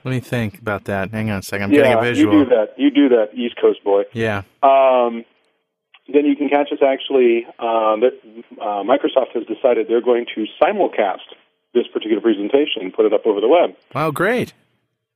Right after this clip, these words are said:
Speaker 2: Yeah, and when Kathy found out, she just about killed me. But, you know, that, that's largely because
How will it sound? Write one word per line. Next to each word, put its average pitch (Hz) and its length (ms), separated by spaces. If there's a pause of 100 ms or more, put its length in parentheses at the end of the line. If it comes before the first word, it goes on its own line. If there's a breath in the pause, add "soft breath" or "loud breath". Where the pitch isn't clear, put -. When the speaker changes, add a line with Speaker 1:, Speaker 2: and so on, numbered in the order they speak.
(120)
Speaker 2:
Yeah, 180 220 (360)
and 131 320
when 127 160
Kathy 147 320
found 127 260
out, 120 220
she 127 100
just 120 220
about 101 240
killed 202 260
me. 202 220 (160)
But, 220 280 (240)
you 170 80
know, 107 220 (180)
that, 120 260 (100)
that's 120 260 (320)
largely 123 300
because 107 420